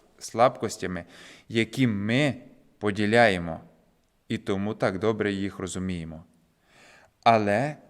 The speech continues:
і у випадках, пов'язаних з гріхами, в які ми ніколи не впадаємо, і через які ми не розуміємо, чому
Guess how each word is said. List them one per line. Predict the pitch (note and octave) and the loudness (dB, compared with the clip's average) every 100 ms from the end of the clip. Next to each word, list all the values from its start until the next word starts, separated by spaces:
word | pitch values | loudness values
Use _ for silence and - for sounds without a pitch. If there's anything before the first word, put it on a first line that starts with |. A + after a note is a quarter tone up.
| _ _ | _ _
і | A#2 | -4
у | G#2+ | -2
випадках, | F#2+ B2 D#3+ C#3 - F2+ F2 - _ _ | -2 -2 0 -2 -2 -4 -6 -14 _ _
пов'язаних | G#2+ G2 F#2+ C3 C3 A#2+ G#2 F#2+ - _ _ | -2 -2 2 2 0 -4 -6 -8 -14 _ _
з | G#2 | -10
гріхами, | G#2 A2 G2+ - A2+ D3+ C3+ E2 - _ _ _ - | -6 -4 -4 -4 -4 -2 -4 -6 -10 _ _ _ -2
в | |
які | A2+ A#2+ A#2+ D#3 | 0 0 0 -2
ми | D3 C3 | 0 0
ніколи | A#2+ G#2+ A#2 F3 - - D#3 D3+ D3 - | 0 -2 0 -2 -4 -2 2 2 0 -2
не | A2+ A2 G#2+ | -8 -4 -6
впадаємо, | - F2+ F2 F#2+ D3+ C3+ F2+ E2+ - _ _ _ _ _ _ - | -6 -8 -4 0 0 0 -4 -8 -16 _ _ _ _ _ _ -10
і | |
через | A#2 B2+ A#2 A2+ | -2 0 0 0
які | A2+ - D#3+ | -2 -4 -2
ми | D3+ D3+ - - _ | 0 -2 -4 -16 _
не | B2+ B2+ | 0 2
розуміємо, | A#2 G#2+ A#2 C3 D3+ A2 F2 - - | 2 0 0 0 0 -2 -4 -10 -14
чому | - A2 G2+ G2+ B2 F3 | -6 -4 -2 -4 -2 -4